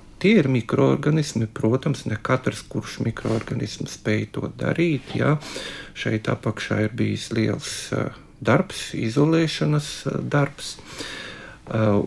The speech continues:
un, ā, vēl viens svarīgs moments, no kā tad šie mikroorganismi, ā, šādus biopolimerus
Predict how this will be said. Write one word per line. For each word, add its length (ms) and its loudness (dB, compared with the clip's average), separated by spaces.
un, 440 4
ā, 560 4
vēl 240 4
viens 240 4
svarīgs 640 2
moments, 680 4
no 200 6
kā 480 6
tad 240 -6
šie 240 0
mikroorganismi, 1300 2
ā, 540 0
šādus 520 0
biopolimerus 1040 4